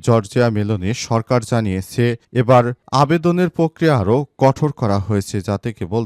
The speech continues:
দক্ষ কর্মী ও নিবন্ধিত মালিকরাই আবেদন করতে পারেন। ভিসা দিতে হলে প্রত্যেক মালিকের পূর্ণাঙ্গ যাচাইযোগ্য তথ্য থাকতে হবে, অন্যথায় আবেদন বাতিল করা হবে। প্রিয় দর্শক, এতক্ষণ শুনছিলেন সংবাদ শিরোনাম,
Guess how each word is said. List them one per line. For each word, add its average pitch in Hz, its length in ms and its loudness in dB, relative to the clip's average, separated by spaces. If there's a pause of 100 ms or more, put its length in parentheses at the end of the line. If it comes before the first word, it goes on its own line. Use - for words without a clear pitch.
দক্ষ - 200 -2 (160)
কর্মী 113 320 0 (180)
ও - 20 2 (380)
নিবন্ধিত 156 540 -2 (140)
মালিকরাই 110 560 0
আবেদন 95 420 -2
করতে 98 380 -6
পারেন। 95 280 -6 (160)
ভিসা 110 400 -2
দিতে 95 360 -6 (220)
হলে 117 200 0 (180)
প্রত্যেক 135 400 -2 (120)
মালিকের 110 520 -4
পূর্ণাঙ্গ 110 540 -6 (440)
যাচাইযোগ্য 160 580 0 (180)
তথ্য 151 280 -4
থাকতে 131 360 -4
হবে, 101 300 -4
অন্যথায় 107 560 0 (260)
আবেদন 123 460 0
বাতিল 117 360 -2
করা 95 260 -4
হবে। 101 320 -2 (200)
প্রিয় 107 160 0
দর্শক, 104 400 0 (160)
এতক্ষণ 139 500 -2
শুনছিলেন 147 500 -4 (120)
সংবাদ 104 320 -2
শিরোনাম, 92 500 -6